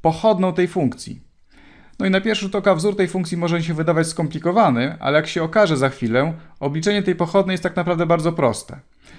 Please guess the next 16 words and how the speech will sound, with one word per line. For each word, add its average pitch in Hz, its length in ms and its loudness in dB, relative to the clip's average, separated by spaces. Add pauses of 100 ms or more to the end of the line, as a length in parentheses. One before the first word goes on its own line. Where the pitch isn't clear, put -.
(180)
Wystarczy 208 460 0
tylko 185 300 0
znać 165 440 0 (680)
wzór 156 360 2
na 151 120 4
pochodną 156 420 0
funkcji 165 340 -4
potęgowej, 143 640 2
więc 135 200 -2
ja 135 80 2
go 127 80 0
tutaj 127 140 -2
szybko 131 300 -4
przypomnę, 120 640 -2
że 131 140 0
pochodna 127 680 0